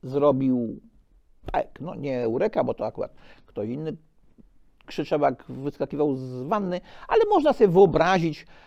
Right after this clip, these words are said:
e, że coś takiego Newtonowi przez głowę właśnie przeszło. Czy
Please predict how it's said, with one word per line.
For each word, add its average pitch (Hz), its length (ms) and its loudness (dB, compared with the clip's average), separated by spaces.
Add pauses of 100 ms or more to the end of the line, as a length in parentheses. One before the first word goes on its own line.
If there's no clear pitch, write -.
(160)
e, 117 280 2
że 127 100 -8
coś 151 160 -4
takiego 135 320 0
Newtonowi 123 360 -2
przez 113 420 -8
głowę 120 400 0
właśnie 107 640 -8 (640)
przeszło. - 340 -12 (400)
Czy - 120 -20